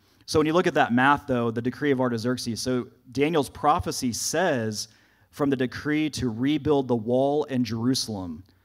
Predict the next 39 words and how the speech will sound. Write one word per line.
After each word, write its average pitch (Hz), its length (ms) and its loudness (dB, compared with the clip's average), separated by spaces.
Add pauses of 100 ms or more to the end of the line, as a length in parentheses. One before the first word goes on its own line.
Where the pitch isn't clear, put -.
(540)
Well, 127 120 -2
that 135 180 0
happens 139 420 2
in 123 160 4
Nehemiah 120 580 2
chapter 120 340 -4
two, 104 500 -4
and 107 160 -2
that's 127 240 0
that 123 220 -4
decree. 110 540 -4 (240)
And 113 100 -10
it's 113 100 -8
on 131 120 0
a 123 60 0
date, 120 300 -2
March 117 280 0
fourteenth 127 480 -2
of 110 80 -6
four 123 200 -2
forty-five 117 560 -4
B 110 140 -4
C. 139 440 -2 (500)
You 120 100 -4
fast 135 500 0
forward 143 340 2
the 117 100 -4
hundred 127 360 0
seventy-three 127 420 -4
thousand 120 360 -2
eight 117 140 -4
hundred 120 320 0
eighty 120 240 -2
days, 110 640 -4 (480)
and 131 100 2
you 127 160 4
get 143 360 0
to 135 180 0
where 123 640 2